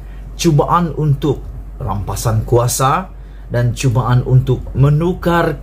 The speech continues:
kerajaan oleh Tan Sri Muhyiddin Yassin terhadap kepimpinan Ismail Sabri Yaakob.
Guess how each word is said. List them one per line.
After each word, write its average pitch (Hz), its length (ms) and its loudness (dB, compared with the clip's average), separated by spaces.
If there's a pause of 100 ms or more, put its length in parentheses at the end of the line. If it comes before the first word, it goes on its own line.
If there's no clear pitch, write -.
kerajaan 135 880 2 (720)
oleh 185 240 4
Tan 156 160 0
Sri 135 320 2
Muhyiddin 117 480 0
Yassin 147 640 0
terhadap 131 640 -2
kepimpinan 113 800 0 (800)
Ismail 170 560 0
Sabri 95 320 -2
Yaakob. - 240 -10